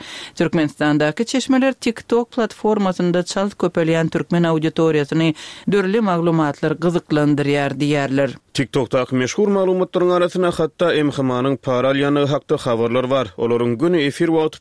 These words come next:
Speaker 2: paýyş sözlerini ulanan videolar ýazga geçirip alypdyrlar. Şol videolar olaryň garşysyna jinaýat guraly hökmüne ulandylar we alty ay içinde türme jezasy bilen haýwat atdylar. Bir müň dollara çenli para aldylar.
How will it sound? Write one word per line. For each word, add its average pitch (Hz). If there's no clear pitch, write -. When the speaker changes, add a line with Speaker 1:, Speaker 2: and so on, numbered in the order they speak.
Speaker 2:
paýyş 135
sözlerini 147
ulanan 143
videolar 131
ýazga 117
geçirip 123
alypdyrlar. 131
Şol 190
videolar 185
olaryň 156
garşysyna 160
jinaýat 127
guraly 139
hökmüne 143
ulandylar 120
we 135
alty 123
ay 135
içinde 147
türme 123
jezasy 131
bilen 139
haýwat 120
atdylar. 127
Bir 165
müň 170
dollara 156
çenli 156
para 113
aldylar. 117